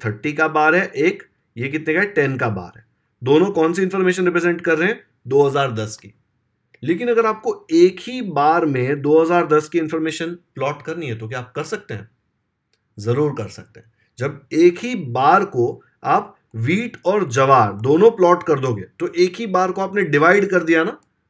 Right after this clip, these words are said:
दो इन्फॉर्मेशन के लिए, तो उसको बोलेंगे सब डिवाइडेड बार डायग्राम। ठीक है, तो यही सेम इन्फॉर्मेशन अभी हम लोग एक ही बार ग्राफ में बनाएंगे। तो कैसे दिखेगा देखो, तो यहाँ पे टेक्स्ट बुक में नेक्स्ट पेज पे देखो दिया हुआ है,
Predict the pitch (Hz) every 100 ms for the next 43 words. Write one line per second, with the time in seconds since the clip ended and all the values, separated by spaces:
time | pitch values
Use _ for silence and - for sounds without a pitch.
0 | - 139 160 156 156 151 160 151 147 160
1 | - _ _ - 156 147 - 160 143 139
2 | 180 180 - 196 208 165 123 117 113 113
3 | 139 233 - _ - 113 104 95 90 -
4 | - _ _ _ _ 165 165 113 - _
5 | - 143 127 147 151 208 220 185 185 175
6 | 156 147 139 127 113 143 208 - _ -
7 | 127 143 135 175 208 - _ 180 202 220
8 | 214 147 127 113 113 117 98 95 95 101
9 | 151 147 160 156 156 147 139 147 - _
10 | _ _ _ _ - 123 131 156 139 120
11 | 143 156 143 135 156 143 143 147 151 120
12 | 127 131 139 175